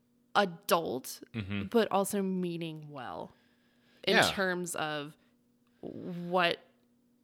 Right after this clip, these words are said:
Speaker 1: he does for his family.
Speaker 2: Yeah, I, I, I think so. You know, it, he's,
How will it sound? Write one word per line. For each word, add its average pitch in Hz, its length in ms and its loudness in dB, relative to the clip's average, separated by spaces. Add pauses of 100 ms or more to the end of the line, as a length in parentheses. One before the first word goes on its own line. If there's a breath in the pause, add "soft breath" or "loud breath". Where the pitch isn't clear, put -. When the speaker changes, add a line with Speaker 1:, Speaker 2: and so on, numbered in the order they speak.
Speaker 1:
he 185 320 -6
does 156 300 -2
for 147 140 -10
his - 200 -8
family. 98 460 -8
Speaker 2:
Yeah, 175 640 0
I, 233 360 0
I, 214 80 0
I 214 40 0
think 233 240 -4
so. 127 440 2
You 139 120 -2
know, 151 140 2
it, 143 260 -6
he's, 151 320 -2